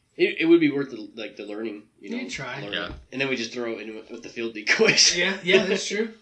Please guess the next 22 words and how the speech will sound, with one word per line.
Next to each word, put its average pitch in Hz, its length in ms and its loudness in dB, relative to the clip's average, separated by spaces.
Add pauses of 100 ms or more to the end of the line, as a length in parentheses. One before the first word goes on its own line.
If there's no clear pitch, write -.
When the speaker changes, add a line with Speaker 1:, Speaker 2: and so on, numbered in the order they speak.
(640)
Speaker 2:
So 208 400 -2
I, 233 400 0
I 180 120 0
skinned 208 540 -6 (800)
that 131 200 -10
pheasant 160 380 -6
that 135 80 -16
we 139 100 -12
got 113 180 -6
Speaker 3:
Mm-hmm. 107 100 -12
Speaker 2:
the 117 80 -18
other 123 120 -16
week. 123 340 -18
I 120 80 -12
skinned 160 360 -8
it, 190 200 -6 (840)
and 151 100 -6
I 220 100 4
actually 165 300 -6
let 143 180 -6
it, - 180 -14 (300)
like, 113 220 -18